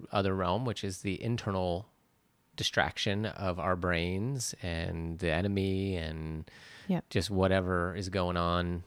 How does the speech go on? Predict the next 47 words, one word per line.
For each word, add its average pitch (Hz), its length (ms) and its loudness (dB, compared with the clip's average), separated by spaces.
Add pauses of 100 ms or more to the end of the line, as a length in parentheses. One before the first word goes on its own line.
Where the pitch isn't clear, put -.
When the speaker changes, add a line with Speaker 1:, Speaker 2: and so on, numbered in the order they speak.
(340)
Speaker 1:
in 98 160 -2
our 85 100 0
noggin 85 460 0 (340)
Speaker 2:
Mm-hmm, 196 220 6
mm-hmm. 180 420 2 (120)
Speaker 1:
that 95 160 2
can 95 120 -4
also 120 340 2
distract 85 460 -4
us. - 360 -8 (460)
Speaker 2:
Yeah, 214 140 10
and 214 200 10
making 208 280 8
sure, 196 380 6
I - 80 2
think 202 220 2
it's - 160 0
so 202 140 8
important. 190 600 4 (160)
We 196 80 6
were 190 80 8
just 175 140 -2
talking 180 180 2
about 170 180 0
this - 340 -2 (360)
last 170 260 -2
night 196 280 0 (220)
with 190 140 -6
our 175 100 0
friend 170 200 -4
Dorothy 165 360 -4 (720)
about 170 460 8
just - 340 -2 (120)
taking 185 320 6
that 165 180 2
time 156 440 2
every 170 240 2
day 160 300 2 (960)
to 202 100 8
meditate 170 420 6
on 156 100 4
the 156 60 4
word, 160 200 4
to 170 140 4
read 165 220 4
the 170 80 6
word, 165 380 4